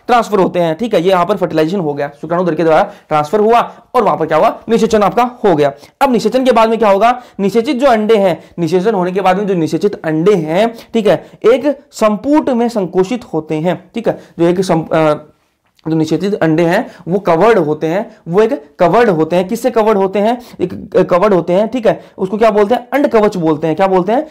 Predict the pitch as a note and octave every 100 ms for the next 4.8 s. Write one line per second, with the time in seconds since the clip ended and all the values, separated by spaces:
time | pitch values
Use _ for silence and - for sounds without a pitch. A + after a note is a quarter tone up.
0 | _ - F#3 G3+ G3+ G3 F#3+ A#3 A3 G3+
1 | G3 E3+ E3 F#3+ G3+ F#3+ G3 F#3+ F3 F3
2 | A#3+ A#3 B3 G#3 F3+ A3 F#3+ D#3 D3+ E3
3 | E3+ D#3+ G#3 A3 F3+ G3 G3 G#3 A#3 A3+
4 | A3+ F3+ G#3+ G3 F#3+ G3 A#3+